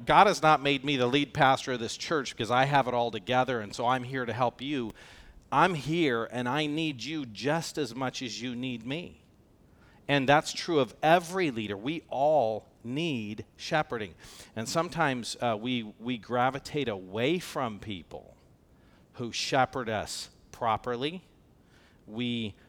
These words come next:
are hostile and difficult and unappreciative of the people who care enough about us to talk to, about, to us about things. Hey, if you're a parent, you understand that, right? You love your kids,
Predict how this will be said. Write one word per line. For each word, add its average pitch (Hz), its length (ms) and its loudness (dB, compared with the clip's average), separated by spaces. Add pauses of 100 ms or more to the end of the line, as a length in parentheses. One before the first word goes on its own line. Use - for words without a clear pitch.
(180)
are 110 380 2
hostile 151 880 -2 (420)
and 104 440 -4
difficult - 840 -2 (400)
and 120 400 0 (120)
unappreciative 139 1300 -2 (260)
of 120 140 0
the 110 120 -2
people 123 360 -4
who 120 120 -6
care 113 340 -2
enough 110 260 -4
about 101 320 0
us 82 300 -10
to - 120 -14
talk 143 360 -4
to, 120 60 -10 (120)
about, 90 240 -6 (240)
to 110 160 -6
us 95 160 -8
about 87 300 -8
things. 71 320 -18 (260)
Hey, 165 120 2
if - 120 -2
you're 147 140 2
a 113 40 -4
parent, 143 520 -2
you 127 120 -2
understand 120 520 -2
that, 101 180 2
right? 104 260 -2 (500)
You 113 120 0
love 117 340 4
your 139 140 0
kids, 156 720 0